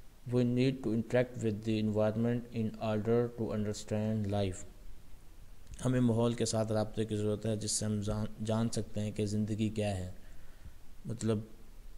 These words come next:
दुनिया में क्या चीज़ें हो रही हैं। जब तक हम इंटरनेट या इन चीज़ों से connect नहीं होंगे, हमें पता नहीं चलेगा कि दुनिया में कौन सी चीज़ें आ रही हैं, कौन सी जा रही हैं, कौन सी development हो रही है।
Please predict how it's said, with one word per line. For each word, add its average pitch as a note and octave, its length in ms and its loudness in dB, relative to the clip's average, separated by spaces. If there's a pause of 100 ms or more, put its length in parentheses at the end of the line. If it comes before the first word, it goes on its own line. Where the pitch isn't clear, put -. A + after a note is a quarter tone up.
(380)
दुनिया A2+ 360 6
में G#2+ 140 4
क्या A2 180 2
चीज़ें G#2 320 2
हो G#2 200 4
रही G#2 220 2
हैं। G2+ 180 -2 (380)
जब G#2 200 -2
तक G#2+ 200 0
हम G#2 140 0
इंटरनेट G#2 640 0 (680)
या G#2 100 2
इन G#2+ 180 4
चीज़ों G#2 340 0
से G#2 400 2
connect G2+ 340 -2
नहीं G#2 200 2
होंगे, G2+ 280 2
हमें G2 200 2
पता G2+ 280 0
नहीं G2+ 120 2
चलेगा G2 400 0
कि G2 140 0
दुनिया G2 280 0
में F#2+ 140 0
कौन G2 280 -2
सी - 140 -4
चीज़ें G2 280 -2
आ G2 200 0
रही G2 160 0
हैं, G2+ 80 -2
कौन G2+ 240 0
सी F#2+ 140 -2
जा G2 240 2
रही G2 160 -2
हैं, G2 100 -4
कौन G2+ 220 0
सी G2 120 0
development G2+ 580 0
हो G2+ 140 2
रही G2+ 160 2
है। G2 140 2